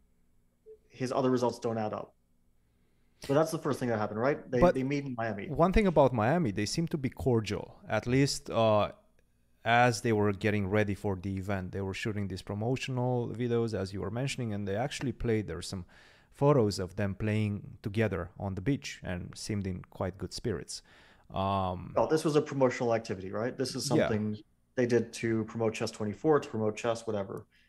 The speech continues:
Speaker 1: Uh, that, it doesn't mean that they're the best of friends, but they, Magnus was willing to do stuff with Hans rather than just, you know,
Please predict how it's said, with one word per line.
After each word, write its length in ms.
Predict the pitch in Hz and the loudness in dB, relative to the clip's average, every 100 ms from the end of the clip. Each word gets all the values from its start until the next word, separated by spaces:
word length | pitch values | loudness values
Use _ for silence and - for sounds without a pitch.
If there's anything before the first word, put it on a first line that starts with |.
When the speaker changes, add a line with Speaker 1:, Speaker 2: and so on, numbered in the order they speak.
| _ _ _ - | _ _ _ -6
Speaker 1:
Uh, 440 | 113 110 104 104 - _ _ _ - | -2 -2 -2 -4 -8 _ _ _ 2
that, 240 | 139 139 - | 2 2 0
it 100 | 156 | 2
doesn't 240 | 180 151 | 4 4
mean 180 | 143 135 | 4 2
that 140 | 120 | 2
they're 200 | 113 110 | 4 2
the 80 | 101 | 2
best 260 | 120 117 - | -2 -2 -4
of 60 | |
friends, 460 | - 156 180 196 - _ _ _ _ _ 131 | -4 -2 -2 -8 -12 _ _ _ _ _ 2
but 180 | 123 | 2
they, 240 | 139 135 - 120 | 2 0 -2 -8
Magnus 400 | 123 147 160 131 | -2 0 0 -2
was 220 | 131 139 123 131 | 2 2 4 2
willing 420 | 127 117 117 120 - | 2 0 -6 -10 -8
to 220 | 113 107 107 123 | -4 -2 -2 -2
do 80 | 113 | -2
stuff 280 | - 110 - | 0 -2 2
with 180 | 123 120 | 0 0
Hans 400 | 113 104 113 123 - _ _ _ - | 0 -2 -4 -10 -14 _ _ _ -2
rather 220 | 123 117 113 | 2 4 4
than 120 | 113 | 2
just, 320 | 117 117 - - - _ _ _ - | 2 2 0 -12 -20 _ _ _ -6
you 80 | 117 | 0
know, 380 | 107 98 - | 0 0 -6